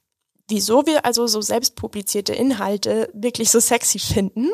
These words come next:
und wenn ihr mehr über diese beiden Formate erfahren wollt oder wissen wollt, was zum Beispiel Memes und Pornos gemeinsam haben, dann bleibt dabei, weil darüber unterhalte ich mich heute mit Paula Landmesser vom politischen Podcast One of the Boys und Gregor Schmalzried vom Newsletter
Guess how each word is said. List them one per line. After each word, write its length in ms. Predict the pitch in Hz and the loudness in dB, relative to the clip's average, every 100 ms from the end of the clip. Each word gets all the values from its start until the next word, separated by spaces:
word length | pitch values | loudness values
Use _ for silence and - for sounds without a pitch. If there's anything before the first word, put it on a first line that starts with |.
| 453 | 0
und 320 | 226 226 214 | 0 2 0
wenn 160 | 208 | 2
ihr 80 | 220 | 4
mehr 300 | 214 226 254 | 4 4 4
über 180 | 202 202 | 2 0
diese 160 | 190 196 | -2 -2
beiden 260 | 208 196 | 0 0
Formate 440 | 196 196 196 214 - | -2 -2 -2 -2 -4
erfahren 480 | - 196 220 202 | -2 0 2 2
wollt 260 | 190 208 220 - - - | 4 4 2 -8 -16 -12
oder 280 | - 254 294 | 4 6 6
wissen 260 | 277 269 247 | 4 0 4
wollt, 220 | 233 247 | 6 6
was 260 | 220 - - _ - | 2 2 -2 _ -8
zum 140 | 185 | -6
Beispiel 440 | - - - 208 | -2 -4 -4 -2
Memes 260 | 220 247 240 | 2 2 2
und 160 | - 196 | -2 2
Pornos 360 | 247 254 226 | 4 4 2
gemeinsam 500 | 214 233 262 214 214 | 2 4 6 4 2
haben, 320 | 214 226 311 - - | 0 0 -2 -6 -4
dann 200 | - 226 | -2 0
bleibt 280 | 233 233 - | 2 0 0
dabei, 400 | 247 220 226 233 _ | 2 4 4 2 _
weil 260 | 180 180 190 | -10 -8 -6
darüber 460 | - 233 277 202 - | -2 0 0 0 -2
unterhalte 420 | 202 190 196 196 | -2 -4 -6 -8
ich 80 | 202 | -8
mich 220 | 202 - | -8 -4
heute 240 | 214 226 | -2 -2
mit 260 | 226 214 - | -2 -4 -8
Paula 300 | - 190 190 | -4 -4 -2
Landmesser 640 | 190 226 254 269 - 262 | -2 0 2 2 2 2
vom 180 | - 196 | 0 -2
politischen 420 | 196 185 196 202 | -4 -6 -6 -6
Podcast 460 | 190 202 - 190 - | -6 -8 -6 -6 -6
One 160 | 190 190 | -6 -6
of 100 | 180 | -6
the 60 | |
Boys 360 | 190 208 247 - - - - - | -2 2 2 0 -8 -14 -16 -2
und 320 | - 339 - | 4 4 2
Gregor 340 | - 214 220 | -2 0 0
Schmalzried 580 | 226 196 190 185 - 226 | -2 -4 -6 -6 -6 -6
vom 180 | - 254 | -4 -2
Newsletter 480 | 208 202 196 190 | -2 -2 -4 -6